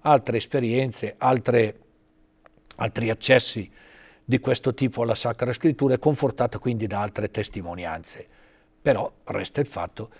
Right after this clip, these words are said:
che l'accesso era ate-, autentico già al tempo dei padri della Chiesa. Adesso la domanda è: qual è in fondo la finalità?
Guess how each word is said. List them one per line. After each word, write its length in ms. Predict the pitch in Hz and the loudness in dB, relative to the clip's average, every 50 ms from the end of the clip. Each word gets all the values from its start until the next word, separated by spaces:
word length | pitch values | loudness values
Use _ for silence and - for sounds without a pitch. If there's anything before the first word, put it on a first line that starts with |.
| _ _ | _ _
che 140 | - - 120 | -10 -6 -2
l'accesso 640 | 127 151 147 - - - 85 80 - - 120 117 - _ _ _ _ | -2 -2 -2 -2 -4 -4 -4 -4 -4 -4 -4 -6 -8 _ _ _ _
era 360 | _ - 139 117 117 113 - - - - - - | _ -2 0 0 0 -2 -4 -8 -16 -12 -4 -2
ate-, 320 | - - - - 143 - | -2 -2 0 -2 -6 -4
autentico 640 | - - 143 139 139 - 107 92 - - 107 - 127 127 | 0 0 0 0 0 -2 -4 -4 -4 -10 -8 -6 -6 -4
già 220 | 113 117 104 - | -2 -4 -4 -4
al 140 | - - 117 | -4 -6 -6
tempo 300 | - 107 92 82 - 117 | -6 -6 -8 -8 -6 -4
dei 100 | 110 113 110 | -4 -4 -4
padri 360 | - 110 98 87 92 92 90 | -6 -8 -8 -8 -10 -12 -12
della 140 | 92 95 92 | -12 -12 -12
Chiesa. 360 | - 110 - - 196 208 190 - - - - - - - | -12 -14 -8 -4 -4 -4 -4 -4 -12 -20 -20 -18 -6 2
Adesso 300 | - 190 226 - - 180 | 6 8 8 8 8 8
la 60 | 165 | 8
domanda 420 | 151 147 151 180 190 151 127 120 113 | 8 8 8 6 4 6 6 6 4
è: 140 | 104 101 - _ _ _ _ _ _ _ _ _ _ _ _ _ - - - _ _ _ _ | 4 2 -2 _ _ _ _ _ _ _ _ _ _ _ _ _ -16 -16 -16 _ _ _ _
qual 160 | - 233 254 | 8 10 12
è 140 | 285 269 208 | 12 12 10
in 80 | - 123 | 8 0
fondo 280 | - - 175 170 160 151 | 0 2 4 6 6 8
la 80 | 143 131 | 6 6
finalità? 600 | - 139 131 131 127 123 113 - - 98 90 | 4 2 -2 -2 -2 -2 -2 -4 -4 -6 -6